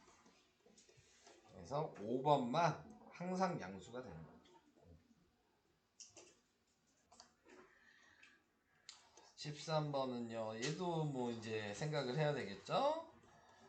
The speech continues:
자, 먼저 볼게요. A가 양수네요.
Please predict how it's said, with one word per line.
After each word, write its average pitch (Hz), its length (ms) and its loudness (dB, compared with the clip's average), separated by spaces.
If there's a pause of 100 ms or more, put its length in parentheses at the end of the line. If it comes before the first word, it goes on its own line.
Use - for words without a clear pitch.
(360)
자, 104 640 2
먼저 110 400 -2
볼게요. 131 1120 0 (840)
A가 180 520 6
양수네요. 170 1300 4